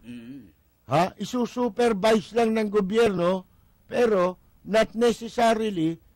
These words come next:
Speaker 2: eh, pwede nilang panghimasukan na hindi pwede yan. Eh, sa kapakanan yun ng ano eh.
Speaker 1: Mm, ng miyembro.
Speaker 2: Nung miyembro, bakit
Speaker 1: Mm.
Speaker 2: hindi po pwede? O sino ka ba?
Speaker 1: Mm, pa-,
Speaker 2: Di ba?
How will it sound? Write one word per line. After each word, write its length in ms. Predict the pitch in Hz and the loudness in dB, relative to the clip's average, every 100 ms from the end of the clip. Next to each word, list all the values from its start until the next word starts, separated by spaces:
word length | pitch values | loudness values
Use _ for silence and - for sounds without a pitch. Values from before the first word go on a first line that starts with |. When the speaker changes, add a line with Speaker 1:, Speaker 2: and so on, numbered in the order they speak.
| _ _ | _ _
Speaker 2:
eh, 120 | - 202 | -2 0
pwede 400 | 233 226 208 233 | 4 2 2 0
nilang 320 | 233 233 180 | 2 0 0
panghimasukan 800 | 226 208 226 190 208 214 233 214 | -2 0 0 0 -2 -4 -2 0
na 80 | 170 | 2
hindi 320 | 165 175 180 | 0 -2 -4
pwede 300 | 185 180 208 | -2 -2 0
yan. 220 | 233 160 - _ _ _ | -2 -2 -8 _ _ _
Eh, 80 | 226 | 0
sa 160 | 214 277 | 0 0
kapakanan 640 | 269 254 262 269 269 277 | 0 0 0 2 4 4
yun 140 | 285 277 | 2 2
ng 160 | 294 302 | 2 2
ano 180 | 311 247 | 2 0
eh. 140 | 170 - _ _ | -2 -6 _ _
Speaker 1:
Mm, 400 | 104 110 85 101 | -20 -20 -20 -18
ng 120 | 139 | -16
miyembro. 400 | 196 202 190 101 - _ | -16 -18 -20 -20 -20 _
Speaker 2:
Nung 240 | 175 226 | 0 2
miyembro, 400 | 233 254 247 277 | 4 4 2 2
bakit 400 | 226 196 190 202 | 2 2 2 -2
Speaker 1:
Mm. 40 | 208 | -4
Speaker 2:
hindi 200 | 185 202 | -6 -8
po 240 | 185 190 | 0 0
pwede? 400 | 175 175 165 233 | 2 -2 -2 -4
O 80 | 220 | -4
sino 320 | - 220 208 | -4 -2 -2
ka 160 | 170 175 | -2 0
ba? 240 | 233 131 - | 0 0 -8
Speaker 1:
Mm, 600 | 92 101 - - - _ | -20 -18 -18 -20 -20 _
pa-, 160 | 110 | -2
Speaker 2:
Di 40 | 185 | 2
ba? 280 | 208 233 | 4 2